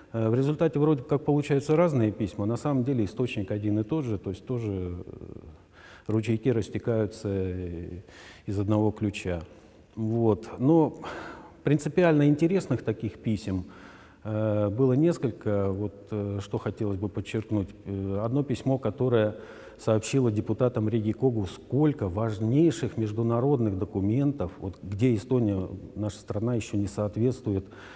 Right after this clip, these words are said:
европейским стандартам, сколько их не принято. О защите молодой семьи, а некоторые декла-, те самые рамочные,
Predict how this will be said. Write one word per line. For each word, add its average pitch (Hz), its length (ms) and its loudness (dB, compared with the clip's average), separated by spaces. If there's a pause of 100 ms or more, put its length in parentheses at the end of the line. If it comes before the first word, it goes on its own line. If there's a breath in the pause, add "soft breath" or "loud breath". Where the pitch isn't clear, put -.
(140)
европейским 104 600 0
стандартам, 104 520 -2
сколько 120 300 -4
их 98 120 -6
не 98 80 -4
принято. 117 500 -4 (480 loud breath)
О 104 80 -2
защите 113 400 -2
молодой 107 420 4
семьи, 104 640 0 (380 loud breath)
а 101 640 0
некоторые 113 480 2
декла-, 104 560 2
те 104 120 -6
самые 98 720 0
рамочные, 104 760 2